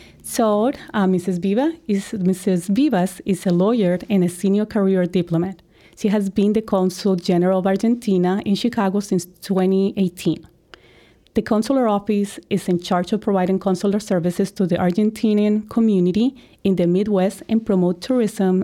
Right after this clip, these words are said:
and business between Argentina and the Midwest. So it is a double pleasure to me to meet with you because I think that I share with you that I had the opportunity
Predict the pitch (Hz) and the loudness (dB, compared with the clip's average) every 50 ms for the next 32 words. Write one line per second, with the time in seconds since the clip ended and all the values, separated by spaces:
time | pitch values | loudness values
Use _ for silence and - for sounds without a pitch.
0 | - - 196 185 180 165 185 175 175 - 196 185 180 - 196 190 - - 185 175 | 0 0 0 0 2 2 0 0 0 0 0 0 0 -2 -4 -4 -2 0 0 2
1 | 180 180 170 170 175 165 165 - - 170 165 170 170 202 233 - - 175 165 170 | 2 2 2 2 0 0 -2 -2 -2 0 0 0 -2 -4 -8 -6 -4 -2 0 0
2 | 160 165 165 160 165 160 160 160 - - - - _ _ _ _ _ _ - _ | 2 2 2 2 0 -2 -2 -4 -8 -14 -20 -20 _ _ _ _ _ _ -20 _
3 | _ _ _ _ - - - - - - - - - _ - - - - - - | _ _ _ _ -20 -20 -20 -20 -20 -20 -20 -20 -20 _ -6 -2 -2 -2 -2 -4
4 | - - 196 185 180 180 196 226 208 - - - - 196 190 160 175 208 214 254 | -2 -2 0 2 2 2 0 0 -2 -6 -8 -6 -4 -2 -2 0 0 0 2 2
5 | 262 247 254 - 208 202 202 - - 202 196 - - - 180 175 170 160 156 156 | 0 -2 0 0 0 0 0 0 -2 -2 -2 -4 -2 0 2 2 2 2 2 0
6 | 160 160 - 190 180 175 175 170 - - 175 170 - - 220 233 220 185 180 175 | -2 -2 -2 0 2 2 0 0 0 -2 -4 -4 -2 -2 0 2 2 2 2 0
7 | 175 - - - - - - - - - 190 180 - 190 180 180 - 190 190 180 | -2 -6 -12 -20 -20 -20 -20 -18 -6 -4 -4 -2 -2 -2 -2 0 0 0 2 2
8 | 190 180 175 170 170 - - 196 185 180 175 175 170 - 170 165 165 170 175 175 | 2 2 0 0 -2 -2 -2 0 0 2 0 0 0 0 0 0 0 0 0 0
9 | 170 160 185 175 165 - 175 165 160 - 170 170 - - - 180 180 175 165 156 | 0 0 0 -2 0 0 -2 -2 0 -2 -4 -4 -4 -2 0 0 2 2 2 2
10 | 156 160 170 175 | 2 2 0 -2